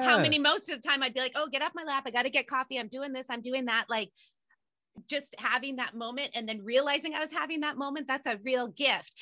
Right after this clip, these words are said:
Speaker 1: And it doesn't mean that when you don't have that moment, you just kicked a gift in the face. I mean, it just
Speaker 2: Yeah,
Speaker 1: means
Speaker 2: no.
Speaker 1: that,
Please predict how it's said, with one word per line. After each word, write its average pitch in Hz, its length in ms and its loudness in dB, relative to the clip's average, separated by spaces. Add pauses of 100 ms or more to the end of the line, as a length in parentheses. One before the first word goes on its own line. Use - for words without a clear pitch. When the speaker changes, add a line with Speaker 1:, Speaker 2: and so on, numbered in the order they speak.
(140)
Speaker 1:
And 247 120 0
it 233 120 -6
doesn't 294 320 0
mean 277 360 -2 (100)
that 226 200 -2
when 247 180 -2
you 240 80 -2
don't 247 260 0
have 240 160 0
that 220 180 -4
moment, 220 320 -2 (220)
you 196 160 -6
just 254 320 -4
kicked - 280 -2
a 254 60 -2
gift 277 360 0
in 277 80 4
the 277 80 4
face. 320 360 6
I 311 60 4
mean, 320 160 4
it 311 140 2
just 330 200 0
Speaker 2:
Yeah, - 20 2
Speaker 1:
means 311 320 4
Speaker 2:
no. - 0 -
Speaker 1:
that, 294 180 2